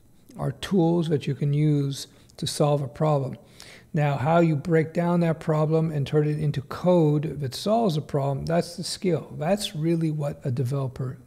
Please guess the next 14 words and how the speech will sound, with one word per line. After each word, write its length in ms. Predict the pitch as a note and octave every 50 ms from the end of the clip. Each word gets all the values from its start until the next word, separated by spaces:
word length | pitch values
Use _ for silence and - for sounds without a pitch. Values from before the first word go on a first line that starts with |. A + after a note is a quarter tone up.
| - D3
does. 380 | B2 D3+ C#3+ C3 B2+ - - - - - - - - - - - - - - -
A 120 | C#3+ C3
good 340 | B2 - E3+ E3+ F3+ F3 D#3+
foundations 720 | - - D#3+ D#3 D3+ C#3 D#3 D3 C#3+ - E3 D3 C#3+ -
course 360 | - - D3+ C#3+ C#3+ B2+ -
is 120 | C#3+ C3 C#3+
what's 200 | C#3+ B2 - -
gonna 280 | - - C3+ C#3+ C3+
teach 320 | B2+ - - C3+ B2 - -
you 120 | C3 C3
that. 500 | C3 C3 C#3 B2+ A2+ A2+ - - - - - - - - - - - _ -
Tutorials 840 | - D#3 - - F#3+ G#3 G#3+ G#3+ G#3+ G3+ G3+ G3 F#3+ F#3 F3 - - - - - - - - - - - - - - -
are 160 | D3+ D#3+ C#3
just, 360 | - F#3+ E3+ - - -